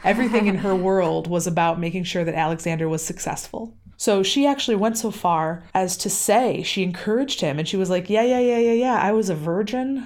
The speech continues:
Speaker 1: uh, until Zeus came and had his way with me.
Speaker 2: Mm-hmm.
Speaker 1: You are the result of that. You are a demigod. Zeus is your father."
Speaker 2: I've been noticing that th-, there's a lot of, like, helicopter moms behind great men of history.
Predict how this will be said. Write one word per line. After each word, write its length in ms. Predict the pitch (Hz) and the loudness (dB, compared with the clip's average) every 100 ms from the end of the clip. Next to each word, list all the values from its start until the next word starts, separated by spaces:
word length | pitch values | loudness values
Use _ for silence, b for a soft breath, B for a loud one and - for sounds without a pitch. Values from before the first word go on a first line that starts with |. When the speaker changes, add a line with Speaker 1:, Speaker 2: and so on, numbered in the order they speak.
| - | -4
Speaker 1:
uh, 340 | 185 180 175 170 | 0 2 0 0
until 320 | 170 196 175 | -2 -2 -2
Zeus 320 | 175 190 190 | 0 -2 -2
came 420 | - 180 190 190 | -2 0 0 0
and 240 | 175 170 170 | -2 -2 0
had 220 | 175 175 | -2 -2
his 120 | 175 | -2
way 160 | 175 175 | 0 -2
with 160 | 180 | -2
me. 220 | 208 196 | -2 -2
Speaker 2:
Mm-hmm. 880 | 202 202 196 190 190 190 185 185 185 | -2 -6 -8 -8 -8 -8 -8 -8 -6
Speaker 1:
You 200 | 180 202 | -2 2
are 100 | 208 | 2
the 140 | 190 175 | 2 0
result 460 | 170 175 190 240 | 0 2 0 0
of 120 | 220 175 | -2 0
that. 420 | 165 170 185 - B B B B | 2 2 -2 -8 B B B B
You 240 | 170 185 - | -2 0 4
are 220 | 190 240 | 4 4
a 60 | 220 | 2
demigod. 600 | 190 175 175 175 175 160 | 2 2 2 2 0 0
Zeus 300 | 190 175 - | -2 -2 -2
is 240 | 180 170 | -2 -2
your 100 | 165 | -4
father." 640 | 160 190 214 - - 226 B B B - | -2 -2 -2 -6 -8 -10 B B B -6
Speaker 2:
I've 160 | 269 | -2
been 180 | 427 523 | 0 2
noticing 540 | 427 392 381 359 277 247 | 2 2 2 2 2 2
that 180 | 226 226 | 0 -4
th-, 100 | 214 | -4
there's 300 | 220 226 220 | 0 0 0
a 80 | 214 | 0
lot 580 | 202 185 185 185 185 - | 0 2 4 4 2 -2
of, 260 | 185 170 | -4 -2
like, 520 | 170 165 160 165 160 - | -2 0 0 -4 -8 -16
helicopter 760 | - 185 180 185 214 202 - 214 | -8 -2 -2 -2 -2 -2 -2 -4
moms 500 | 208 202 214 214 185 | -2 0 -2 -2 -6
behind 800 | 196 180 180 170 175 170 165 - | -8 -6 -4 -4 -4 -6 -10 -8
great 300 | 175 175 - | -4 -2 -2
men 260 | 185 180 | -4 -2
of 80 | 175 180 | -4 -4
history. 720 | 180 - - 220 240 285 | -6 -6 -4 0 0 0